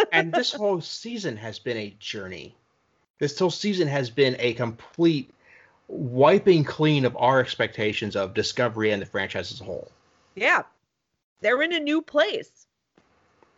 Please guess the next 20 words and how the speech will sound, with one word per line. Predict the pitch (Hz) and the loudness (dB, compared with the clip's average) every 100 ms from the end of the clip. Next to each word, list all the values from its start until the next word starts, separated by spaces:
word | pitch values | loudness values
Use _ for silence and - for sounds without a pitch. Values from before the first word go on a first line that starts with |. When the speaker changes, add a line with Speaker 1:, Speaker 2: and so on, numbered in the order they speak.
| _ _ _ _ _ _ 175 | _ _ _ _ _ _ -2
Speaker 2:
They | 233 | 2
can | 277 | 2
have | 233 254 277 202 | 2 4 2 0
new | 208 254 285 | -6 -4 -4
adventures | 196 240 381 190 156 | -2 -2 -2 -8 -8
now. | 180 139 127 139 | -8 -10 -8 -8
Speaker 1:
Mm-hmm. | 127 135 135 _ - 208 | -6 -6 -10 _ -4 0
Speaker 2:
Um, | 208 185 175 165 160 170 _ _ _ _ _ _ _ - | 4 4 2 -2 -8 -16 _ _ _ _ _ _ _ -8
yeah. | 185 277 156 - _ - | 0 2 2 -4 _ 0
I, | 226 240 220 | 0 2 0
that | 277 349 392 | 2 2 0
first | 359 339 - | -8 -8 -4
episode, | 202 202 202 185 160 143 139 165 _ _ _ _ _ _ _ _ _ _ _ _ | -4 -4 -6 -2 0 0 -2 -8 _ _ _ _ _ _ _ _ _ _ _ _
by | 214 208 | -2 0
the | 196 | -4
time | - 240 277 | -4 -4 -2
it | |
was | 202 196 | -6 -4
over, | 175 185 175 156 147 - | -2 -2 -2 -2 -2 -2
I | 196 185 214 220 214 | 2 4 4 2 0